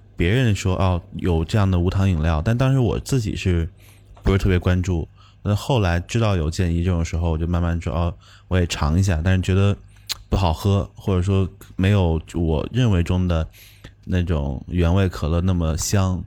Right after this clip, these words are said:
后来我也就，呃，不是特别爱喝。到，真的到后来工作以后，发现自己长肉了，然后不能喝含糖饮料以后，我才正儿八经的开始是喝这种，呃，就是无糖的饮料了。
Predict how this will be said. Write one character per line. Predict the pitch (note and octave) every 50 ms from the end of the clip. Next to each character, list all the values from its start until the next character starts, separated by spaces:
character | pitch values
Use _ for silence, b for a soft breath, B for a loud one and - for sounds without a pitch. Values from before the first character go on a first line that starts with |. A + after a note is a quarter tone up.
| B B B B B
后 | B - G2+ F#2
来 | E2+ D#2+ E2+
我 | F2 F2+ F2
也 | D#2 D#2
就， | D2 - F2 E2 D#2 D#2 D2+ - - B B B B B B B B - -
呃， | - - - - _
不 | - F2+ G2
是 | G#2 - D3
特 | B2 - - B2 G2
别 | D#2 D#2 D2+ D#2 D#2
爱 | - E2+ D#2+ C#2+
喝。 | - - - - - - - - -
到， | - A2+ G#2 G#2
真 | G#2+ - C#3 C#3+ D3 C#3+
的 | C3 A#2 G2+
到 | - G#2+ G#2
后 | G#2+ - - A2+ F#2+
来 | F2 E2 D#2+ D#2+ F2 F2 - B B B B B B B
工 | - - B2+ C3 C3+
作 | C3 B2 G#2
以 | F2
后， | E2+ - - B2+ A#2 F#2 - - - - - - - - - _ _ _ - - -
发 | -
现 | B2 A#2+
自 | A#2+ B2
己 | A#2+ A2
长 | - E2+ E2+
肉 | G#2 B2+ C#3 A#2 F2+
了， | D2+ C2 - - - b b b b _
然 | - F#2 F2+ F#2
后 | G#2 A2 A2
不 | G#2+ - C3+
能 | A#2+ A2 A2+ A#2+
喝 | - - C3+ B2+
含 | - - F2 G2
糖 | A2 A2+
饮 | G#2 F2+
料 | F#2+ G#2+ A2 G2
以 | D#2+
后， | E2+ G2+ A#2+ A#2 G2
我 | D#2+ C#2+
才 | D2 - - D#2+ D#2+ E2 F2 G2+ - B B B B B B B
正 | - G#2+ G2+
儿 | G2+
八 | G#2+ G#2+ G#2+
经 | G2+ F#2+
的 | D#2 D#2
开 | - - G2+ G2+ G2
始 | F#2+ F#2 E2+ E2+
是 | - - - F2 E2 D#2+ D2 A#1+ - - -
喝 | - - - G#2 G#2 G2+
这 | G2 F#2+ E2+
种， | E2 C#2+ - - - - - _ - - - - B B - _ _ -
呃， | D#2+ D2+ C2 C2 - - - - - - - - - -
就 | - F2
是 | E2+ F2
无 | E2 F2
糖 | F#2 F#2 F2 D#2+
的 | E2+ E2
饮 | D#2+ C#2+ C#2+
料 | D2 D2
了。 | D2 - -